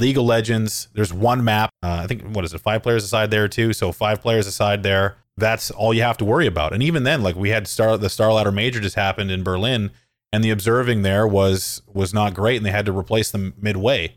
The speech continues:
But everyone has tried to do the observing in different ways, and I still believe that O G N has significantly improved in their observing through this first year of pub G Esports.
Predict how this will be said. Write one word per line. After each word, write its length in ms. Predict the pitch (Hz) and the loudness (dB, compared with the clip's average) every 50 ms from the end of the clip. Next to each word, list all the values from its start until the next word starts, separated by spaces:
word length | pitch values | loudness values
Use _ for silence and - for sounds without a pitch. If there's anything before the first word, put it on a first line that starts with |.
| _ | _
But 120 | - 110 107 | -2 0 2
everyone 300 | 120 139 156 151 151 131 | 2 2 2 0 0 0
has 140 | 117 - - | -2 -4 -8
tried 420 | - - - 117 127 135 135 123 | -6 -2 0 2 2 2 0 -2
to 80 | 113 104 | -4 -4
do 180 | 107 104 104 | -2 -2 0
the 120 | 101 101 98 | 0 -2 -2
observing 360 | 92 90 101 101 95 98 95 | -2 0 0 0 0 0 0
in 80 | 92 | 0
different 300 | 87 98 95 - 95 87 | 0 -2 -2 -2 -2 -2
ways, 400 | 90 101 104 104 104 98 92 85 | 0 2 2 4 4 2 0 0
and 260 | 95 90 85 85 82 - - | -2 -4 -4 -6 -6 -6 -4
I 140 | 92 110 113 | -2 0 0
still 260 | - - - 131 117 | 0 0 0 0 2
believe 440 | 110 107 101 104 107 110 110 95 90 | 2 2 2 2 2 0 0 0 0
that 280 | 101 92 90 90 85 | 2 2 2 2 2
O 120 | 92 107 107 | 0 0 0
G 220 | 95 98 98 101 | -2 -2 -2 0
N 220 | 98 98 101 98 | 0 2 0 0
has 440 | 95 90 87 101 90 90 - - - - | -2 -2 -2 -2 -2 -2 -4 -8 -12 -12
significantly 840 | - - - 104 95 107 120 120 - - - 117 110 101 101 98 | -10 -8 -6 -4 -2 0 0 0 0 -2 -2 -2 -2 -2 -2 -2
improved 640 | 98 92 90 - - 107 101 101 101 95 92 85 82 | -2 -2 -4 -2 -2 0 2 4 4 2 2 0 -4
in 180 | - 101 101 98 | -6 -4 -2 0
their 180 | 98 95 90 | 2 2 2
observing 680 | 90 87 85 - 98 98 104 104 98 101 92 92 90 87 - | 0 0 -2 -2 0 0 0 2 0 0 -2 -2 -4 -6 -4
through 240 | - 120 117 113 101 | -2 0 0 0 0
this 160 | 98 90 - | -2 -2 -4
first 320 | - - 104 92 - - | -2 -2 -2 -2 -2 -4
year 160 | 101 101 101 | -4 -4 -4
of 80 | 87 - | -4 -2
pub 180 | - 98 90 90 | -2 -2 -2 -2
G 140 | 87 87 | -4 -6
Esports. 500 | 90 - - - 90 82 82 82 - - | -6 -6 -6 -6 -4 -4 -4 -4 -8 -12